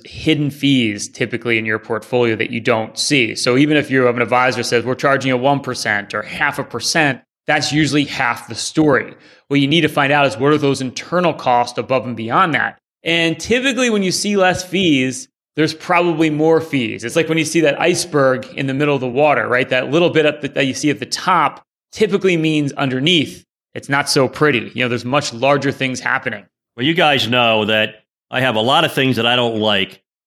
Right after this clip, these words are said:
Speaker 2: about the financial services industry. And there's a one thing that's really driving me crazy right now, and it's annuities. They talk about you get all the upside, none of the downside. And then they have people giving testimonials saying, "Well, there's no fees that I've ever been charged."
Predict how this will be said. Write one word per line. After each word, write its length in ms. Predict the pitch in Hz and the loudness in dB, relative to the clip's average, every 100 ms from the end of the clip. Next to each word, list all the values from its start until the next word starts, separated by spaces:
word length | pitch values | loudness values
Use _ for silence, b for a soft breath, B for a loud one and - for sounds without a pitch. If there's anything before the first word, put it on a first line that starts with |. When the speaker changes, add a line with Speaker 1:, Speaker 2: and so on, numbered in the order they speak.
| - | -6
Speaker 2:
about 260 | 98 107 | -2 -2
the 80 | 104 | -2
financial 360 | 107 110 110 95 | -4 -4 -4 -4
services 500 | - 107 95 92 110 | 0 0 -2 -6 -6
industry. 440 | 92 90 92 87 _ _ _ | -6 -6 -8 -10 _ _ _
And 80 | 104 | -4
there's 160 | 104 101 | -2 -2
a 40 | |
one 240 | 104 139 151 | 0 0 0
thing 160 | 131 | 0
that's 160 | 110 104 | 0 0
really 260 | 127 160 | 0 2
driving 280 | 123 127 120 | 2 2 2
me 80 | 110 | 0
crazy 400 | - 110 104 104 | -2 -2 0 0
right 240 | 98 98 | -2 -2
now, 340 | 98 95 95 - - | -2 -2 -2 -4 -8
and 140 | 95 | -6
it's 140 | 95 | -4
annuities. 600 | 104 90 104 92 85 - - _ - | -4 -2 -2 -2 -6 -12 -20 _ -6
They 140 | 101 | -6
talk 320 | - - 165 | -2 0 2
about 380 | 160 131 117 - | 2 2 0 -2
you 60 | 104 | -4
get 100 | 98 | 0
all 160 | 123 | 2
the 140 | 151 143 | 2 2
upside, 460 | 135 - 135 127 | 0 0 2 2
none 140 | 113 117 | 0 -2
of 60 | |
the 80 | 123 | -2
downside. 680 | 113 131 135 123 110 101 101 _ _ - | -2 -2 0 0 0 0 -4 _ _ -6
And 100 | 135 | -2
then 100 | 170 | 0
they 100 | 156 | 0
have 260 | 151 151 | 0 0
people 200 | 160 165 | 0 -2
giving 220 | 147 156 143 | -2 -2 0
testimonials 840 | 160 151 151 156 185 147 135 - b | -2 -2 0 0 2 2 0 -4 b
saying, 280 | - 156 143 _ _ | -2 0 -2 _ _
"Well, 160 | 175 165 | -2 0
there's 200 | 165 131 | 2 2
no 160 | 170 147 | 2 0
fees 400 | - 202 247 143 | 0 0 0 0
that 120 | 123 | 0
I've 200 | 135 135 | 2 2
ever 200 | 131 120 | 2 0
been 180 | 107 101 | 0 -2
charged." 540 | - 170 160 147 - | 0 2 2 0 -8